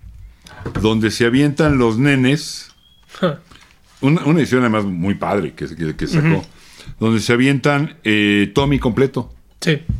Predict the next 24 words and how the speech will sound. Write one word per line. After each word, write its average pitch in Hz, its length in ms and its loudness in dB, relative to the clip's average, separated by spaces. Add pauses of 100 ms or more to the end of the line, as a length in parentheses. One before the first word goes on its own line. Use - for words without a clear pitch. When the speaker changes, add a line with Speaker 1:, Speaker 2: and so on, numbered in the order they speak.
(420)
Speaker 1:
¿No? 123 240 0
Y, 117 80 -4
Speaker 2:
No 110 120 2
manches. - 400 -4 (180)
Speaker 1:
y 104 120 0
el 107 100 0
co-, - 180 -2
y 110 140 0
el, 101 800 2 (300)
y 104 140 2
el 104 80 -2
concierto, 139 680 0
una 156 240 4
energía, 131 760 0 (260)
Speaker 2:
No, - 140 -4
Speaker 1:
Kid 139 140 2
Moon 143 320 4
Speaker 2:
brutal. 139 140 2 (160)
Speaker 1:
he-, 131 60 0
hecho 135 240 0
una 131 540 2
Speaker 2:
Brutal. 131 240 2
Speaker 1:
máquina, 120 800 2 (320)
eh, 113 140 -2